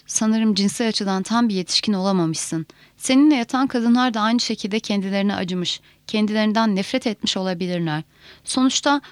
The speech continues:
o tür sevişmeler eksik bırakılmışlık hissiyle sonuçlanır." Bird,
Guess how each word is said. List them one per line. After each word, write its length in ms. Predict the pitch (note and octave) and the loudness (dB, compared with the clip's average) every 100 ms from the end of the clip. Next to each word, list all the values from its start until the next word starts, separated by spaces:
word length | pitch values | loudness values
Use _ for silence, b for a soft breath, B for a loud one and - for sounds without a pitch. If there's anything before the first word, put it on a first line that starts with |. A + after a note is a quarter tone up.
| B | B
o 100 | - | -6
tür 160 | D4 E4 | -4 -4
sevişmeler 640 | - B3 - G#3 G3 G3+ - | 0 0 0 -2 -2 -2 -2
eksik 380 | G#3+ - C#4 - | -4 -4 -8 -2
bırakılmışlık 680 | A3+ - G#3+ G#3 - A3+ | -2 0 -2 0 -2 -4
hissiyle 400 | G#3 - G#3 F#3 | -8 -8 -4 -4
sonuçlanır." 720 | F3+ F3 E3 - D#3+ D#3+ - - _ b b _ _ _ b b b _ _ | -4 -4 -4 -4 -6 -8 -10 -14 _ b b _ _ _ b b b _ _
Bird, 340 | G#3+ B3 C#4+ | 0 2 2